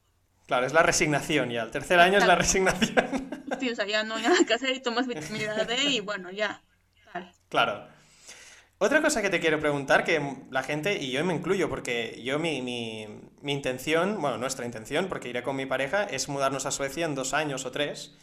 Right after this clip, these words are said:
Speaker 1: Y conozco mucha gente también que lo comenta y siempre hay la preocupación del trabajo, de si es difícil, de si, digamos,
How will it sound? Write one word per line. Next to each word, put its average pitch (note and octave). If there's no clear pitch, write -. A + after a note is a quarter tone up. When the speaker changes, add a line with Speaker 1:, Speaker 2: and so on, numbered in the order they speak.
Speaker 1:
Y C#3
conozco D#3
mucha G3
gente F#3+
también F3
que F3
lo D#3+
comenta F3
y F#3
siempre F#3
hay G3
la A3
preocupación D#3
del E3
trabajo, D3+
de C3+
si D3
es D#3
difícil, F3
de C#3+
si, C3
digamos, D3+